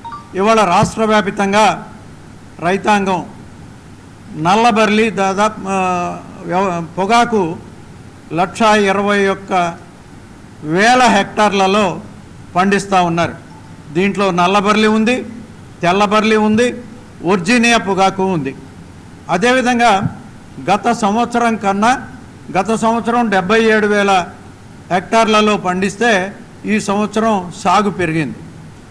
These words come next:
సాగు పెరిగిందా, తరిగిందా అనేటువంటి అంశం కన్నా ఇవాళ కేంద్ర, రాష్ట్ర ప్రభుత్వాలు రెండూ కూడా మరి ఉన్నటువంటి పరిస్థితిని అంచనా వేసి,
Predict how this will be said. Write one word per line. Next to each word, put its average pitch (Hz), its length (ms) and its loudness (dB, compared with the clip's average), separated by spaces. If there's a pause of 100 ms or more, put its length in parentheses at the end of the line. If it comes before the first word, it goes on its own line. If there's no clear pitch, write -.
(100)
సాగు 220 380 2
పెరిగిందా, 233 640 2
తరిగిందా 214 560 2
అనేటువంటి 196 640 -2
అంశం 175 360 -2
కన్నా 185 380 -2 (640)
ఇవాళ 226 200 2
కేంద్ర, 233 480 0
రాష్ట్ర 214 480 2
ప్రభుత్వాలు 196 580 0
రెండూ 180 360 0
కూడా 196 320 0 (680)
మరి 220 160 2
ఉన్నటువంటి 233 720 2
పరిస్థితిని 214 760 0
అంచనా 214 420 0
వేసి, 202 460 -2